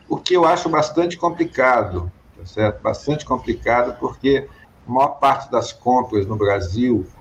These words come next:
se pegar a população mais pobre, são feitas de forma informal, tá certo? Então, não, não sei como você vai,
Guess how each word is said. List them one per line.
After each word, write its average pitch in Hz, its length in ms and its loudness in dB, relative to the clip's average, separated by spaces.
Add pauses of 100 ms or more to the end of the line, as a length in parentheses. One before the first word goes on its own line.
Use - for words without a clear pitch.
se - 140 -20
pegar 104 240 -2
a 104 40 -4
população 98 580 -2
mais 95 200 -2
pobre, 117 260 -2
são 135 200 -2
feitas 143 320 0
de 123 80 -14
forma 135 300 0
informal, 104 760 -2 (180)
tá - 60 -20
certo? 107 240 -4
Então, 117 140 -4
não, 117 300 -10
não 107 60 -2
sei 123 220 -2
como 113 320 0
você 104 320 0
vai, 104 200 0